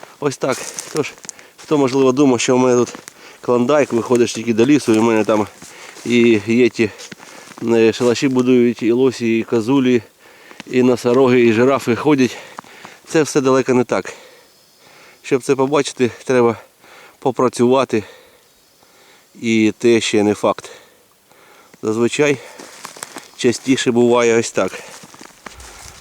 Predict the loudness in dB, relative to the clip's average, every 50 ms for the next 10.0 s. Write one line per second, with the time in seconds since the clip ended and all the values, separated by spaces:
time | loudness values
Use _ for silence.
0 | -20 -20 -20 -20 -20 -20 -20 -20 -20 -20 -20 -20 -20 -20 -20 -20 _ _ _ -20
1 | -20 -20 -20 -18 -18 -18 -18 -18 -20 -20 -20 -20 -20 -20 _ _ _ -20 -20 -20
2 | -20 -20 -20 -20 -20 -20 -20 -20 -20 -20 -20 -20 -20 -20 -20 -20 -20 -20 -20 _
3 | -2 -2 0 2 2 2 2 0 -2 0 -2 -2 0 0 -4 -4 -4 -8 -4 -2
4 | -4 -2 -2 -4 -4 -2 0 0 0 0 0 -2 -4 -4 -6 -12 _ _ _ _
5 | _ _ _ _ _ _ _ _ _ _ _ _ _ _ _ _ _ _ _ -2
6 | 0 0 0 0 0 2 0 0 -2 -2 -4 -2 0 0 0 0 0 -2 -6 -8
7 | -10 -14 -20 _ _ _ _ _ _ _ _ _ _ _ _ _ _ _ _ _
8 | -10 -6 -4 -2 -2 0 2 2 2 2 2 0 -2 -2 -8 -18 _ _ _ _
9 | _ _ _ _ _ _ -12 -12 -10 -8 -4 -2 0 -2 0 -2 -4 -4 -4